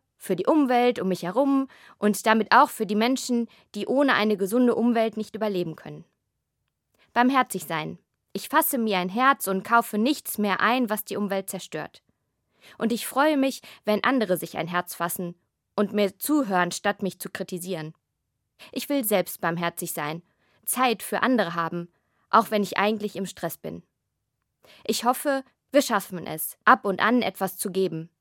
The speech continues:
weit über das Erwartete hinaus und ohne, dass man uns darum gebeten hat.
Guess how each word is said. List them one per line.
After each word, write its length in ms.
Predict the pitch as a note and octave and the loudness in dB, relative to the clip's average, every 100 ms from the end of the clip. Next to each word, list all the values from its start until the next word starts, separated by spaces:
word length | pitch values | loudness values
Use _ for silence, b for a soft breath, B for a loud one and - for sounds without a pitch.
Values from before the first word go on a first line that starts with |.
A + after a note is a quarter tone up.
| _ _ _ _ | _ _ _ _
weit 320 | G#3+ A#3+ A3+ | 6 6 6
über 180 | - G3 | 0 -2
das 160 | F#3+ F#3+ | -2 -2
Erwartete 560 | F#3 G3+ B3 G#3+ F#3+ | 2 6 6 2 -8
hinaus 540 | G3 G3 F#3 D#3+ - - _ _ b b b | -6 -2 -2 -4 -10 -20 _ _ b b b
und 240 | - G#3+ - | 2 2 4
ohne, 420 | A3+ B3 C#4 C4+ | 4 6 4 -2
dass 180 | - A3 | 0 2
man 140 | G#3+ G3 | 2 -2
uns 140 | G3+ | -4
darum 260 | G3+ G3 F#3 | -2 -2 0
gebeten 380 | F#3 A#3+ - E3+ | 0 0 -2 -10
hat. 220 | - | -10